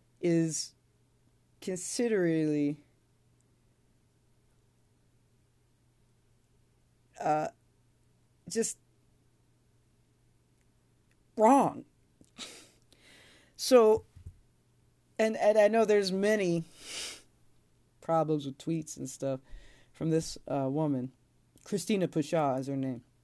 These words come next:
So there's a picture, um, at the Ottawa,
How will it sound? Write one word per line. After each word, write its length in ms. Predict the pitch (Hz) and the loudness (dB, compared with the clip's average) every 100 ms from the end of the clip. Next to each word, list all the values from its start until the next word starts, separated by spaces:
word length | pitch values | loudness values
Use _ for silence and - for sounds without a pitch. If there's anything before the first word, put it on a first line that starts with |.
| _ _ _ _ _ _ _ _ _ _ _ _ _ _ _ _ _ _ _ | _ _ _ _ _ _ _ _ _ _ _ _ _ _ _ _ _ _ _
So 180 | - 214 | 0 4
there's 240 | 214 220 | 6 4
a 40 | 214 | 2
picture, 580 | 254 240 - 196 190 175 - _ _ _ _ _ _ _ _ _ _ _ _ _ _ _ _ _ _ _ - _ | 0 0 2 0 0 -6 -20 _ _ _ _ _ _ _ _ _ _ _ _ _ _ _ _ _ _ _ -20 _
um, 540 | - 175 170 160 156 160 _ _ _ _ _ _ _ _ _ _ _ - - | -4 0 0 0 -2 -4 _ _ _ _ _ _ _ _ _ _ _ -14 -4
at 160 | 190 | -2
the 120 | 180 - | -2 2
Ottawa, 540 | 180 185 185 180 170 | 2 2 4 4 4